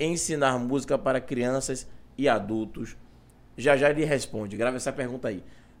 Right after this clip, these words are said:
É, Elaine Santos, boa noite, galerinha. Boa noite, sobrinha. Um cheiro, tamo junto. É, Laís Monteiro botou, realmente, a internet torna o conhecimento mais acessível. Verdade.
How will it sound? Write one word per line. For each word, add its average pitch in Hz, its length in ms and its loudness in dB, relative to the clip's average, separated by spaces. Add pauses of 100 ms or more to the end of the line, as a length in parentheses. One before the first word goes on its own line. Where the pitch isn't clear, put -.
É, 123 380 6
Elaine 151 480 4
Santos, 143 300 2
boa 151 160 2
noite, 151 180 0
galerinha. 139 320 6
Boa 147 180 4
noite, 156 280 8
sobrinha. 135 360 2
Um 120 60 -2
cheiro, 139 400 6
tamo 135 200 -2
junto. 120 340 -4 (500)
É, 123 160 2
Laís 147 300 6
Monteiro 156 360 0
botou, 135 240 -2
realmente, 127 540 0 (160)
a 120 100 0
internet 135 400 -2
torna 139 200 0
o 135 40 -2
conhecimento 135 540 -2
mais 139 240 2
acessível. 123 560 -2 (280)
Verdade. 113 600 0